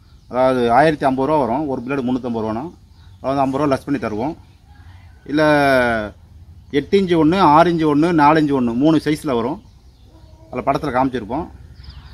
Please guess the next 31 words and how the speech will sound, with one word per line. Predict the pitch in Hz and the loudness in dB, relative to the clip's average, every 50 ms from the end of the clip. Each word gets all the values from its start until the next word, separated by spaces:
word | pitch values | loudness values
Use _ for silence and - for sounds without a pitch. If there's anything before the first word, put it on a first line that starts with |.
| - - | -16 -8
அந்த | - 139 156 170 | -4 -2 2 6
மாதிரி | 165 175 175 175 160 | 6 6 6 6 4
வாங்கினாலும் | 147 143 139 139 139 135 156 180 180 156 139 127 117 110 107 104 101 95 98 98 - - - - - - - - - - - | 2 2 2 2 0 0 2 2 2 2 0 0 -2 -2 -4 -6 -8 -10 -12 -14 -16 -18 -18 -18 -18 -20 -20 -20 -20 -12 -4
ஆயிரம் | 110 123 131 131 120 117 | 0 0 2 2 2 0
ரூபா | 117 | -2
தான். | 110 120 156 190 - - - - - - - - - | -2 -2 -4 -4 -8 -12 -18 -18 -18 -18 -18 -12 -6
அதாவது | 123 143 151 147 - | -2 -2 -2 -2 -2
செடி | - 180 185 226 | -2 0 4 4
வந்து | 208 185 185 185 | 4 4 2 -2
கூட | 160 - 190 208 202 | -2 -2 -2 -2 -2
குறைச்சி | 160 165 160 165 - 175 143 | 0 -2 -4 -4 -4 -6 -2
gap | 131 147 156 - - | 2 0 0 2 0
இருக்கும். | 135 117 104 104 107 85 - - - | -6 -6 -6 -8 -10 -10 -14 -16 -14
அந்த, | - 131 135 143 143 135 135 135 131 - - - - - - | -10 -4 0 2 2 4 4 2 0 -2 -6 -12 -16 -16 -14
இப்போ | - 139 - 175 165 | -12 -8 -4 -2 -2
இது | 165 160 165 | 0 0 0
வந்து | 165 170 180 190 | 0 2 4 6
அரை | 175 156 160 170 180 | 8 8 8 6 4
அடி | 180 208 190 | 2 2 2
gap | 170 170 160 147 | 2 2 2 2
இருக்கிற | 170 143 151 147 | 0 -2 -2 -2
இடத்துல | 143 143 143 156 160 151 147 139 127 123 117 113 110 104 104 107 107 104 - - | -2 -2 -2 0 0 2 2 2 2 2 2 2 0 0 -2 -6 -8 -10 -8 -4
செடிக்குள்ள | 151 151 160 160 143 143 135 | -2 0 0 0 0 0 -2
போகாது. | 107 131 131 127 123 107 92 90 87 - - - - - - - - - - - | 0 0 0 2 0 0 -2 -2 -10 -12 -14 -12 -12 -12 -12 -12 -12 -14 -12 -12
அப்போ | 131 123 131 | -10 -6 -4
வந்து | 139 151 - | -4 -4 -4
செடி | - 151 165 180 190 | -2 -2 2 2 2
வந்து | 175 156 160 | 2 2 2
damage | 131 143 156 170 156 139 123 | 2 4 4 4 2 2 2
ஆகும். | 110 101 98 98 | 0 -2 -4 -6
அதனால | 98 117 120 123 139 151 | -4 -2 0 0 2 2